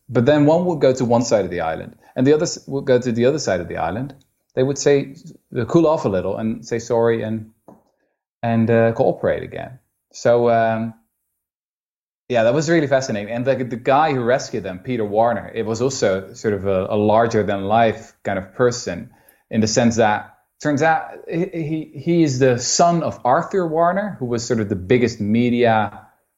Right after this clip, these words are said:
rich person in the nineteen thirties, who owned, like, the whole radio industry.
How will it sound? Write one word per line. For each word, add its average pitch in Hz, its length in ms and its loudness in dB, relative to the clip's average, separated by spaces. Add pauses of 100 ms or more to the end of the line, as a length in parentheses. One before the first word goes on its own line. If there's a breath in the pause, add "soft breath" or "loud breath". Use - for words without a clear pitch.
(120)
rich 107 460 -2
person 110 680 0 (100)
in 110 120 -2
the 107 60 2
nineteen 104 300 -2
thirties, 131 340 2
who 110 140 0
owned, 113 240 2
like, 107 320 0
the 107 80 2
whole 110 240 0
radio 117 380 2
industry. 131 480 -4